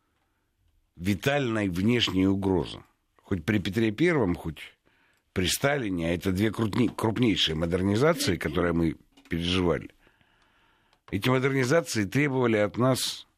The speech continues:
максимального сверхнапряжения сил,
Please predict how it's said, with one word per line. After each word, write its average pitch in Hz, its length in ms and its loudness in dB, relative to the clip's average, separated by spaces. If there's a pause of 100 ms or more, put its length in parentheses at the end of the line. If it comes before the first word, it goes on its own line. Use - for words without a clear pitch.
максимального 107 840 2
сверхнапряжения 101 1160 0
сил, 151 440 2